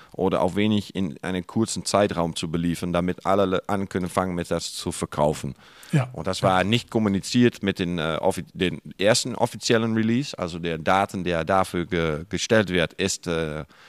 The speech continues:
Speaker 1: nicht nachkommuniziert, dass sie verschoben ist.
Speaker 2: Mhm.
Speaker 1: Also, äh, um ehrlich zu sein, habe ich die Bild von Blindo und H P C Pro auf in ein anderes Land auch gesehen,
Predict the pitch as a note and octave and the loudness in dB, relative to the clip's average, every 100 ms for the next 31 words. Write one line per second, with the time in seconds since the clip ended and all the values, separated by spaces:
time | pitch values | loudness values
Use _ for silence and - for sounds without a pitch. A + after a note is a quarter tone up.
0 | - - C3 - G#2 A2+ - C#3+ A#2+ G#2 | -16 -2 0 0 2 2 2 0 0 2
1 | - G2+ F#2 - F2 F2+ - A2 C#3 E3+ | 2 0 0 -4 -4 -4 2 6 6 4
2 | F3+ - - - - C#3 A2+ F#2+ G2 F#2+ | 0 -4 -16 -20 -4 0 2 2 4 4
3 | F#2 F2+ E2 - - F2 F2 E2+ E2 - | 4 4 2 -4 -4 0 0 0 0 -2
4 | G2+ A2+ C3+ C3+ - - A#2+ G#2 G#2+ G2 | -4 2 2 2 0 0 2 2 2 2
5 | F#2 - F#2 F2+ E2+ A2+ A#2+ B2+ - - | -2 -6 -4 -2 2 4 4 0 -10 -4
6 | G2 F#2 D#2+ - - F#2 F#2 D#2+ F#2 G2 | 0 0 -2 -8 -12 -14 -14 -8 -2 0
7 | F#2 F2 E2+ F2 D#2 E2+ F2+ - E2+ - | 0 0 0 -4 -4 -4 -4 -2 -6 -6
8 | - F#2 F2+ D2 - - G2+ F#2+ - - | -2 2 2 0 -6 2 6 6 2 -8
9 | F#2 - F#2+ E2+ A2+ B2+ A#2+ G#2+ F#2+ E2 | -8 -2 -2 0 0 2 2 2 0 2
10 | G2 A2+ - A2 A#2+ B2+ | 4 4 2 0 2 2